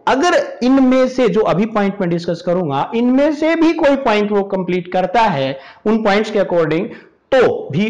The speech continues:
उसको economically weaker section का benefit नहीं मिलेगा, यानी कि वो, वो जो points होंगे वो उसको exclude कर देंगे economically weaker section से।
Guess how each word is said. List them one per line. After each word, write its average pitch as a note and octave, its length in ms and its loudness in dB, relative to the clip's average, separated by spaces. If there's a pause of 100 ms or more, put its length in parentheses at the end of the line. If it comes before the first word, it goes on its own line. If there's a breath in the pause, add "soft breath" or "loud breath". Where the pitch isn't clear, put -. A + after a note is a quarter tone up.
उसको G3 520 -2
economically A3 880 0
weaker F#3 360 -2
section E3 440 -6
का D#3 160 -4
benefit C#3 600 -4
नहीं C#3+ 320 -2
मिलेगा, A3 760 0
यानी F3 220 0
कि G#3+ 140 -4
वो, G#3 320 0
वो G3 220 2
जो G#3+ 120 2
points F3+ 440 -4
होंगे F3+ 240 0
वो G#3 140 2
उसको G#3 340 -2
exclude B3 540 -2
कर E3+ 220 -2
देंगे F#3 640 -4
economically G3+ 760 -2
weaker E3 400 -4
section A#2+ 400 -8
से। A2 280 -6